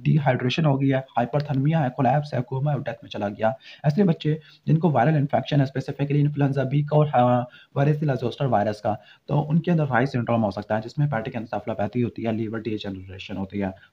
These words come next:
तो ये डोज डिपेंडेंट टॉक्सिसिटी को आप कंपेयर कर लेना। इसके बाद नेक्स्ट क्वेश्चन है, लास्ट क्वेश्चन है, प्रोटॉन पंप इनहिबिटर को enumerate करो और इसके अलावा हाँ, give their important aspect of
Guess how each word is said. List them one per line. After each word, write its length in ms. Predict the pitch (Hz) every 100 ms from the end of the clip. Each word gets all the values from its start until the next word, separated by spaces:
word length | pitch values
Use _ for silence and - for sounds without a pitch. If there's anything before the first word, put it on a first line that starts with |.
| -
तो 60 |
ये 120 | 143 143
डोज 280 | 127 147
डिपेंडेंट 420 | 147 139 123 147 143
टॉक्सिसिटी 460 | 135 - 139 143
को 80 | 143
आप 120 | 139 127
कंपेयर 340 | 113 120 120
कर 140 | 110
लेना। 280 | 107 107 113 - - -
इसके 160 | 147 180
बाद 160 | 151 147
नेक्स्ट 260 | 139 147 -
क्वेश्चन 280 | 156 147
है, 240 | 151 156 - -
लास्ट 240 | 131 160 -
क्वेश्चन 260 | 139 147
है, 60 | 151
प्रोटॉन 380 | 143 123 135 147
पंप 220 | 127 151
इनहिबिटर 360 | 123 120 131
को 100 | 143
enumerate 480 | 135 123 127 139 156
करो 360 | - 143 147 147 - - _ -
और 100 | 120
इसके 220 | 120 147
अलावा 580 | 135 123 120 123 - - _ _ _ -
हाँ, 240 | 120 117
give 320 | 131 127 160 160 120
their 140 | 135 147 147
important 560 | 147 147 143 143 175 170 - - - 135
aspect 440 | 147 - 147
of 60 | 147